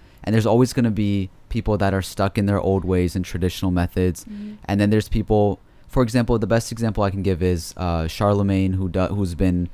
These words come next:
Speaker 1: on radio, uh, forever, his whole life.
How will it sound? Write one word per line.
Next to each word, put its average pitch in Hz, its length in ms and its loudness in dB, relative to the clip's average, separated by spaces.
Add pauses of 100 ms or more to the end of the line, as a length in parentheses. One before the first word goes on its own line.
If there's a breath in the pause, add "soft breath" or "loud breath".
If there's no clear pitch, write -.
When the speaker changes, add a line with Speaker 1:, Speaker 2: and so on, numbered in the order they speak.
(300 loud breath)
Speaker 1:
on 95 240 0
radio, 87 680 2
uh, 87 220 -2
forever, 85 920 -2 (340 soft breath)
his 98 200 -6
whole 98 200 0
life. 92 400 0